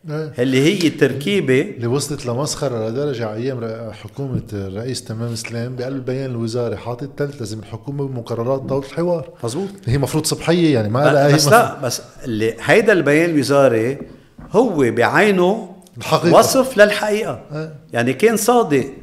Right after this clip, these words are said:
Speaker 2: السلطة غير الدستورية، إنما الحاكمة للبنان هي مجلس إدارة الزعماء الأوليغارشيين.
Speaker 1: مم.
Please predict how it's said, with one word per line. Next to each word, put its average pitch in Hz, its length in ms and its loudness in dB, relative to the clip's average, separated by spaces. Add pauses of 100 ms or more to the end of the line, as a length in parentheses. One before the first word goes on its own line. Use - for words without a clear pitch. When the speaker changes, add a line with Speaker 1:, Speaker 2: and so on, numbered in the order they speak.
(640)
Speaker 2:
السلطة 170 920 0 (260)
غير 214 460 10
الدستورية، 156 1040 -2 (420)
إنما 156 360 2
الحاكمة 180 600 0
للبنان 120 680 -4 (640)
هي 170 560 2 (380)
مجلس 160 560 0
إدارة 170 600 4 (500)
الزعماء 139 720 0
الأوليغارشيين. 117 920 -4 (120)
Speaker 1:
مم. 135 120 -14